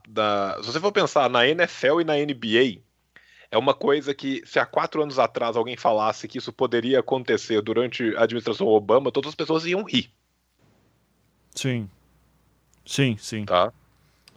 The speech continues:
Speaker 1: Lembrando que a administração Obama é o maravilhoso sugarcoating pro imperialismo cruel norte-americano que se mantém da exata mesma forma, operando militarmente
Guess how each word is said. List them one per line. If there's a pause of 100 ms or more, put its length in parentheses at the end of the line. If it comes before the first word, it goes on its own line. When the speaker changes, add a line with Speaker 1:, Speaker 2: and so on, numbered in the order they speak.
Speaker 1:
Lembrando
que
a
administração
Obama
é
o
maravilhoso
sugarcoating
pro
imperialismo
cruel
norte-americano
que
se
mantém
da
exata
mesma
forma,
operando
militarmente